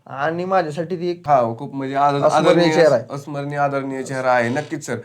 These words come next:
Speaker 2: पुढे तुमचं नियोजन काय आहे की सामाजिक क्षेत्रातच कार्य करत राहायचं आहे का राजकारणात सुद्धा तुम्हाला अजून मोठी मोठी पदं घेऊन मोठी कामं करायच्यात,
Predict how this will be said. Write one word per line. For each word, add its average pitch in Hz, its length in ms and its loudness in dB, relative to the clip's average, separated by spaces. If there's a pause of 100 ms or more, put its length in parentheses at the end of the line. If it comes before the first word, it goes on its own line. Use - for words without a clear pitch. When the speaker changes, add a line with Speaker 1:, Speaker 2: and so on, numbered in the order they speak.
(480)
Speaker 2:
पुढे 240 280 6
तुमचं 226 300 -2
नियोजन 190 320 0
काय 160 180 4
आहे 117 160 2
की 113 120 -6
सामाजिक 143 380 -6
क्षेत्रातच 139 500 -6
कार्य 135 280 0
करत 135 200 -6
राहायचं 127 280 -4
आहे 127 100 -6
का 127 120 -4
राजकारणात 127 440 -4
सुद्धा 123 300 -14
तुम्हाला 127 240 -4
अजून 127 160 0
मोठी 131 220 -8
मोठी 123 160 -8
पदं 127 280 -6
घेऊन 120 180 -4
मोठी 120 260 -8
कामं 123 260 -2
करायच्यात, 113 360 -8